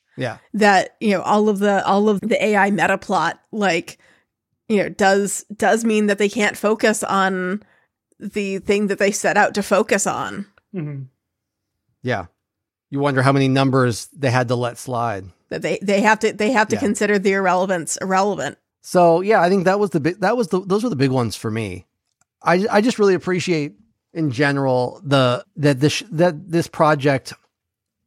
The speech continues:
Speaker 1: makes me watch this stuff much more closely and talking with other people lets me see it from other directions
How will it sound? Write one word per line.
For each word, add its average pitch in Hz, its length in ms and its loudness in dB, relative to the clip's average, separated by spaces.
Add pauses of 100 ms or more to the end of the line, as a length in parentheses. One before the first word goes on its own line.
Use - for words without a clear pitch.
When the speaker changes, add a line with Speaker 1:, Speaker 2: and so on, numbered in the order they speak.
(120)
Speaker 1:
makes 143 400 0
me 147 140 4
watch 123 400 0
this 127 180 -4
stuff 123 260 -4
much 127 240 -4
more 120 160 0
closely 175 680 -4 (840)
and 131 320 2
talking 156 360 2
with 139 100 4
other 131 160 0
people 135 320 0
lets 120 220 -2
me 127 100 0
see 131 260 -2
it 131 80 -4
from 120 180 -4
other 117 160 -2
directions 107 760 -4